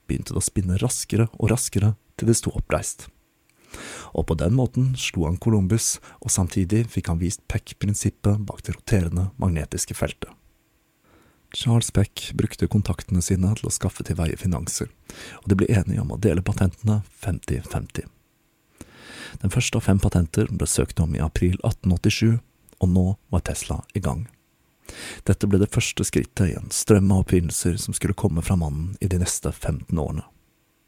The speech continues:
Tesla gjøv løs på arbeidet i et tempo som skremte de som var rundt ham.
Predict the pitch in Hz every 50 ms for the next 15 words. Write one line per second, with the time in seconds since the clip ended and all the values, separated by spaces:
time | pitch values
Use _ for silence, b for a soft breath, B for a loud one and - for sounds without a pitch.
0 | _ _ _ _ B B B B B B B B B B B B - - 110 101
1 | - - 104 101 95 - - - 107 95 98 90 82 85 87 90 78 71 - -
2 | - - 95 90 - - - 69 67 85 85 - - - - - 90 87 - -
3 | - 98 - - 82 - - - - - 95 95 85 73 - - - 82 82 76
4 | - - 95 80 80 82 76 69 - - - 87 90